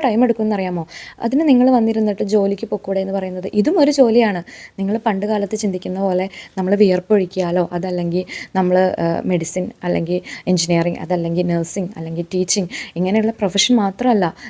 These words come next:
സ്മാർട്ട് വർക്കാണ് ഇപ്പം. നമുക്ക് ഏത് വഴിയാണ് നമുക്ക് പൈസ ഉണ്ടാക്കാൻ പറ്റുന്നത് അല്ലെങ്കിൽ ഏൺ ചെയ്യാൻ പറ്റുന്നത്, സ്മാർട്ട് വർക്ക് ചെയ്യാൻ പറ്റുന്നതെന്ന് ചിന്തിക്കുന്ന കാലമാണ്. നിങ്ങൾക്ക് പറ്റില്ല അല്ലെങ്കിൽ നിങ്ങൾക്ക് ഇതിൻ്റെ സാധ്യതകളെ പറ്റി അറിയില്ല എന്ന്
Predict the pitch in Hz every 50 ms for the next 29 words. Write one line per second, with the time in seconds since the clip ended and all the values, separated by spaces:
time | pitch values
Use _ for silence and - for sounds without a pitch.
0 | - - - - 190 180 180 180 185 190 208 220 220 - 262 240 220 202 175 -
1 | 175 170 - - - - _ - 196 190 196 196 - 285 294 294 - 220 202 202
2 | 214 247 233 320 311 277 240 226 254 262 233 208 214 233 233 214 202 196 - 214
3 | - 196 175 175 - 226 214 196 185 190 190 190 185 185 185 185 180 175 185 175
4 | 180 185 190 190 190 208 226 220 220 208 196 202 202 180 185 180 175 175 175 170
5 | - - - - - - - - 202 180 180 185 185 - 185 220 220 220 277 262
6 | - 233 202 196 196 190 190 185 185 185 185 202 220 262 269 285 262 247 262 -
7 | 269 277 302 294 254 233 233 233 220 196 170 170 - - - - - _ - 180
8 | 175 170 185 196 - 277 277 269 233 247 - - 233 233 220 202 202 190 208 214
9 | 208 190 180 190 202 220 226 - 277 269 - 226 202 226 226 226 233 226 196 185
10 | 196 190 196 190 208 214 - 220 202 - 226 - - 190 180 175 196 220 226 208
11 | 190 190 202